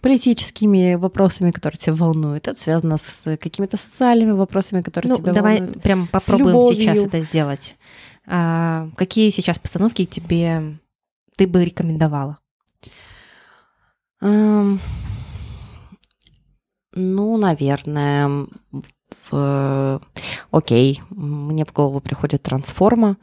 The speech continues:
Speaker 1: Э, «Трансформа» — это, м, безумные прекрасные ребята, называется «Лаб триста шестнадцать». Это спектакль «Бог»,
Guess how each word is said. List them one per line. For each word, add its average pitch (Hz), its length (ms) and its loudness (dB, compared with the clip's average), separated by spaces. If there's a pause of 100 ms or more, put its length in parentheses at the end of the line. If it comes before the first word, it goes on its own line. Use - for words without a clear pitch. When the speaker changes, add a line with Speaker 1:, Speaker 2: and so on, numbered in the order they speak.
(520)
Speaker 1:
Э, 147 500 0
«Трансформа» — 180 680 2
это, 151 460 -2 (100)
м, 151 220 -4
безумные 165 460 2
прекрасные 151 500 -4
ребята, 156 400 0
называется 151 480 -2
«Лаб 147 220 0
триста - 340 -8
шестнадцать». - 720 -4 (400)
Это - 320 -2
спектакль - 500 -4
«Бог», 175 460 0